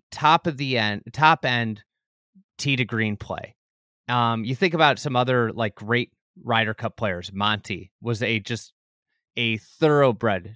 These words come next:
tee to green, right? It is, that is what it's about. Putting is streaky, putting is variable. What's hard to beat and what, what wins a lot of matches over a big sample size is guys that bring,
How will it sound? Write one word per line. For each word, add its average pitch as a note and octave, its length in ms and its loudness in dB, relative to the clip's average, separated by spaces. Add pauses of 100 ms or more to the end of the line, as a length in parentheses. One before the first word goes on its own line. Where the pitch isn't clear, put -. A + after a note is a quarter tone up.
tee B2 180 -4
to G#2 100 -4
green, F2 360 -12 (280)
right? A2+ 320 -2 (440)
It D#3+ 140 2
is, E3+ 280 4 (100)
that E3+ 300 4
is D#3 160 -2
what C#3 200 0
it's C3 160 -4
about. G2+ 400 -6
Putting F#3 360 2
is D3+ 140 -2
streaky, A2+ 680 -6 (200)
putting F3+ 340 2
is C3 140 0
variable. G#2+ 760 0 (440)
What's D3+ 220 0
hard D#3+ 380 2
to F3+ 80 -2
beat C3 420 -4
and B2 180 -4
what, C3 260 0
what B2 260 -6
wins D3+ 440 -2 (280)
a B2+ 100 -2
lot A#2+ 340 2
of B2 100 -4
matches A#2+ 440 0
over A2 280 -2
a G2 60 -4
big B2+ 340 -4
sample C3+ 440 -4
size F#2+ 500 -6 (380)
is D3+ 140 -2
guys D3+ 340 6
that C3 200 -6
bring, B2+ 360 -2